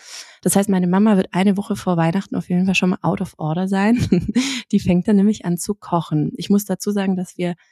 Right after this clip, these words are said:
jetzt nicht die ganzen zwölf Gerichte mitnehmen. Das hat mit der biblischen Geschichte zu tun, mit zwölf Aposteln und so weiter. Ähm, aber die, äh, ja, wir haben so sieben Gerichte mitgenommen. Also es sind mittlerweile sieben und das reicht auch. <laughs>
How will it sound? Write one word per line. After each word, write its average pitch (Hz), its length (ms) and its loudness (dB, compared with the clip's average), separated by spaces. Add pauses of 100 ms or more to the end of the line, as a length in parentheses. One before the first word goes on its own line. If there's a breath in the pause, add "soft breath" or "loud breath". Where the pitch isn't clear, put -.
(160)
jetzt - 200 -4
nicht 190 300 -2
die 180 80 -12
ganzen 202 400 0
zwölf 214 400 -2
Gerichte 220 420 -2
mitnehmen. 254 420 4
Das 190 120 0
hat - 240 -4
mit 151 280 -4 (580 loud breath)
der - 60 -8
biblischen 165 460 2
Geschichte 180 340 0
zu - 120 -14
tun, 165 280 2
mit - 100 0
zwölf 165 240 0
Aposteln - 500 -2
und 170 100 -2
so 175 120 -8
weiter. 165 320 -2 (760)
Ähm, 160 400 2
aber 160 220 0
die, 165 300 -2 (500 loud breath)
äh, 156 320 2
ja, 175 280 0
wir - 60 -4
haben 165 120 4
so 160 100 0
sieben 196 320 6
Gerichte 170 360 2
mitgenommen. 147 760 2 (120)
Also 156 220 0
es 165 180 -2
sind 165 200 2
mittlerweile 160 500 -2
sieben 175 320 0
und 165 80 0
das - 240 -6
reicht 208 320 2
auch. 208 280 2 (520 loud breath)
<laughs> - 80 6